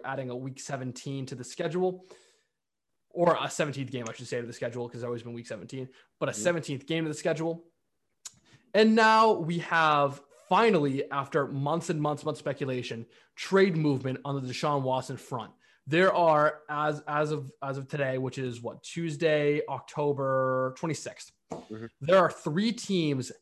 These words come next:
Speaker 1: heavily pursuing Deshaun Watson right now. We
Speaker 2: Mm-hmm.
Speaker 1: know two of them.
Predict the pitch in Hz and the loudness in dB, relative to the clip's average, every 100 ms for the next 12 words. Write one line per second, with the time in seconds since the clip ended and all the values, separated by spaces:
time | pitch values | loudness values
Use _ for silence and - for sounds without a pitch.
0 | _ - - 220 220 208 220 220 208 165 | _ -18 0 4 4 4 2 0 -2 -4
1 | - - 156 127 120 113 131 - 139 131 | -4 0 0 -2 -8 -10 -6 -2 -2 -2
2 | 123 117 - 123 104 101 73 - _ _ | -4 -6 -8 -10 -10 -12 -14 -18 _ _
3 | _ _ _ 147 165 196 214 196 185 143 | _ _ _ -2 4 6 6 4 2 0
4 | 104 - | -2 -10